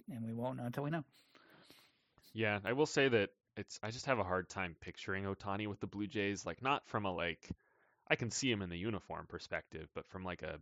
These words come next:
Speaker 2: baseball history context, like, can you imagine if, if instead of going to the Giants from the Pirates, he, Barry Bonds went to the Blue Jays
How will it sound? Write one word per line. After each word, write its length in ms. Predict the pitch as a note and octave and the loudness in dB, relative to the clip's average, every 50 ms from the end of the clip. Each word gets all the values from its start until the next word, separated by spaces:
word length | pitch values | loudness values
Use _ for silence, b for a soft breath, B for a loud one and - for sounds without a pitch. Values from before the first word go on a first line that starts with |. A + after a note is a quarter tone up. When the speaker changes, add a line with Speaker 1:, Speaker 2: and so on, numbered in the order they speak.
| - - | -4 -2
Speaker 2:
baseball 420 | A2+ C#3+ - - - G2 D#2+ - | -2 -2 0 -2 -2 -2 -2 -2
history 500 | - - B2 A#2 - - B2 B2 A#2+ A#2 | -2 -2 -2 -2 -2 -2 -2 -2 -2 -2
context, 800 | A#2+ - B2 B2 B2 B2 A#2+ C3 B2+ B2+ - - - - - - | -2 -2 0 0 -2 -2 -2 -2 -2 -2 -4 -8 -12 -10 -6 -2
like, 360 | F#2 F#2 E2 - - - b b b b b b b b b b b b _ | 0 0 0 -2 -6 -12 b b b b b b b b b b b b _
can 80 | - A3 | -8 -4
you 60 | C4+ | 2
imagine 360 | G3+ C#3+ C3 C3 C3 C#3+ C3 | 4 6 6 6 6 4 2
if, 160 | A2+ G2+ - - - - _ _ _ _ - | 2 0 -2 -6 -18 -20 _ _ _ _ -4
if 260 | G#2 F2+ - - - - | -4 -4 -6 -10 -12 -8
instead 340 | G#2+ G#2 - - B2 A#2 | -8 -6 0 4 6 6
of 180 | A#2 A2 G2+ - - - _ _ | 8 6 4 0 -8 -16 _ _
going 180 | - G#2 G2+ F#2+ | 0 0 0 -2
to 60 | F#2 | -4
the 100 | F2 E2 - _ - | -8 -10 -12 _ -8
Giants 460 | - F#2 E2+ F#2 F#2+ G2 G#2+ G#2 - - | -2 0 2 2 2 2 0 -2 -6 -6
from 160 | - G#2+ G#2 | -4 -4 -2
the 80 | G2+ | -4
Pirates, 640 | F#2 G2+ G#2 G2+ G2+ G2+ G#2 G2+ - - - - - - | 0 2 4 4 6 4 2 0 -2 -6 -8 -8 -10 -10
he, 180 | F#2+ F#2 F2+ - _ _ _ _ _ | -8 -8 -8 -8 _ _ _ _ _
Barry 300 | - G#2+ A2+ A2+ A#2 A#2 | -6 0 2 4 4 4
Bonds 380 | F#2 G2+ G2 G2 G2+ G#2 F#2+ F#2 | 4 2 2 2 0 0 -4 -6
went 140 | G2+ F#2 - | -8 -8 -8
to 80 | - | -12
the 60 | - - | -18 -16
Blue 200 | - D#2+ E2+ F#2+ | -12 -10 -8 -4
Jays 520 | F#2 G#2 G2+ G2+ G2+ G2 - - - - | -2 0 0 0 0 -2 -4 -8 -10 -12